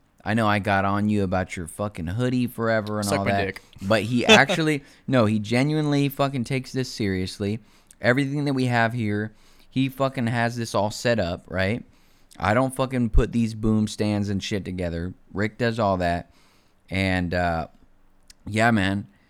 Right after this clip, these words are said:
Speaker 1: I think that, uh, we've come really far with this podcast. Like, we started this shit and if you listen to that first episode, I put that warning in the beginning, like,
Speaker 2: <laughs>
Speaker 1: "Skip this," because we didn't know what the fuck we were doing.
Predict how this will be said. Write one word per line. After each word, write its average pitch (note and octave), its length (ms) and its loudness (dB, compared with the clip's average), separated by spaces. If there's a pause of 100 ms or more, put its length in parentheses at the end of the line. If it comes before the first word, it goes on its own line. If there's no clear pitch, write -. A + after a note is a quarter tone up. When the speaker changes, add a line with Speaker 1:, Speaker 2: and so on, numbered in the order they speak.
(420)
Speaker 1:
I G2 60 -2
think G#2+ 280 -4
that, G2 240 0
uh, F#2 300 0
we've G2+ 240 -4
come G#2 260 -2
really C3 200 0
far C3+ 280 -2
with G2 140 -6
this - 140 -10
podcast. G#2 680 -8 (160)
Like, E2 380 -12
we G#2 140 -6
started A#2 500 -2
this A2 140 -4
shit A#2+ 460 -2 (540)
and F#2 240 0
if E2+ 80 -2
you A2 100 0
listen B2 280 0
to A#2 40 0
that G#2+ 180 0
first A#2 220 -2
episode, A2+ 440 -2
I G2 80 0
put A2+ 220 -2
that F2 140 0
warning A#2 360 0
in G2 80 0
the F2+ 60 -2
beginning, F#2 520 -2
like, F2 280 -4
Speaker 2:
<laughs> - 20 -
Speaker 1:
"Skip - 360 -2
this," F2+ 300 -4
because G2 400 -2 (380)
we D#3 300 2
didn't C#3+ 160 4
know A#2+ 120 2
what B2 400 2
the C#3+ 80 -2
fuck C#3 320 -2
we C3+ 100 0
were A#2+ 100 4
doing. G#2 400 2